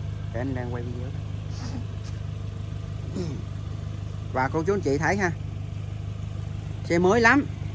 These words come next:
Chạy có hai mươi bảy ngàn cây số thôi anh chị ạ. Hai mươi bảy ngàn cây số thôi. À, về che mưa, tay nắm cửa. Nói chung là xe này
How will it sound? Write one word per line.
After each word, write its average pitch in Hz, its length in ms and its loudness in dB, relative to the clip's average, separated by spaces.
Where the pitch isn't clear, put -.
Chạy 127 180 4
có 208 120 4
hai 196 360 8
mươi 180 200 6
bảy 147 180 4
ngàn 190 180 6
cây 156 100 4
số 185 220 6
thôi 202 140 6
anh 160 100 6
chị 127 120 4
ạ. 131 100 4
Hai 139 100 2
mươi 127 40 2
bảy 127 120 4
ngàn 156 120 4
cây 135 100 0
số 160 200 2
thôi. 160 120 0
À, 143 340 4
về 131 180 2
che 156 220 0
mưa, 160 380 2
tay 156 180 2
nắm 180 200 -2
cửa. 147 340 0
Nói 160 120 -6
chung 160 160 2
là 127 120 0
xe 156 240 0
này 131 200 -2